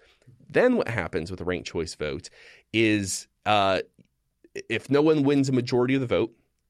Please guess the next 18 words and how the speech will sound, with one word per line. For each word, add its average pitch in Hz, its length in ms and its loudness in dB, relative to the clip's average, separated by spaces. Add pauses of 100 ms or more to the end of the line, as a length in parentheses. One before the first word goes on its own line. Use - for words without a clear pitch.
(160)
so, 98 200 0
s-, - 220 -12
you 107 120 -4
know, 95 120 0
let's 90 240 -8
say 110 140 -2
all 123 160 4
the 135 60 0
candidates 123 380 0
are 98 60 0
knocking 127 400 0
each 123 200 -2
other, 117 380 4 (280)
no 127 220 4
one, 131 320 4
you 113 140 0
know, 107 80 2
there's 104 300 -4